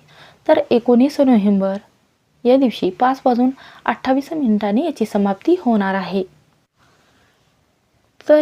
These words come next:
या दिवशी गणेश बाप्पाची पूजा आराधना केली जाते आणि गणपती बाप्पाला सर्वात प्रथम पूजनीय म्हटले जाते. पूजा उपास करणाऱ्या व्यक्ती बाप्पाचा आशीर्वादाचा वर्षाव होत असतो. संकष्ट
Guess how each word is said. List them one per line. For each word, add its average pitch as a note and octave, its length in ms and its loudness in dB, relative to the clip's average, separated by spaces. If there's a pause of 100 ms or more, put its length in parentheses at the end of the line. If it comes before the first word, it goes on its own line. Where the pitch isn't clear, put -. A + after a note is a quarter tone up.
या D4+ 100 4
दिवशी D4 320 0
गणेश A3+ 420 -2
बाप्पाची A3 400 -2
पूजा G#3 420 0
आराधना G#3 580 -6
केली A3 360 -2
जाते A#3 400 -4 (440)
आणि D4 140 0
गणपती B3+ 500 0
बाप्पाला G#3 480 -8 (140)
सर्वात C4 400 -4 (400)
प्रथम A3 400 -2 (140)
पूजनीय B3 600 2
म्हटले B3 340 -4
जाते. F#3+ 300 -2 (640)
पूजा C#4+ 260 2
उपास B3 360 -4
करणाऱ्या G#3+ 560 -2
व्यक्ती G#3 360 -4
बाप्पाचा A3 380 -4
आशीर्वादाचा G#3+ 640 -2
वर्षाव G#3 360 -4
होत F#3+ 220 -6
असतो. G3 360 -6 (500)
संकष्ट C#4 420 2